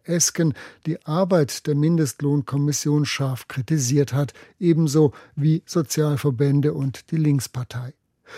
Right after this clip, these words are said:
Doch Heil tut gut daran, sich an die Empfehlung zu halten, auch wenn ihm das als überzeugten Sozialdemokraten sicherlich schwerfällt. Schon im letzten Jahr hatte die Regierung die Arbeit der unabhängigen Kommission einfach ausgehebelt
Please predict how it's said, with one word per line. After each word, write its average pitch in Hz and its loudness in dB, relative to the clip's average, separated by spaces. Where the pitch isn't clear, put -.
Doch - -2
Heil 180 4
tut 165 -2
gut 175 -2
daran, 156 2
sich 143 0
an 147 2
die 147 0
Empfehlung 139 0
zu 143 -8
halten, 160 0
auch 120 -4
wenn 156 4
ihm 165 4
das 156 0
als 139 -6
überzeugten 151 -4
Sozialdemokraten 151 0
sicherlich 139 -2
schwerfällt. 139 -6
Schon 165 2
im 165 8
letzten 170 4
Jahr 170 4
hatte 156 0
die 139 0
Regierung 147 4
die 127 -4
Arbeit 156 0
der 170 -8
unabhängigen 156 -2
Kommission 151 0
einfach 143 -4
ausgehebelt 156 2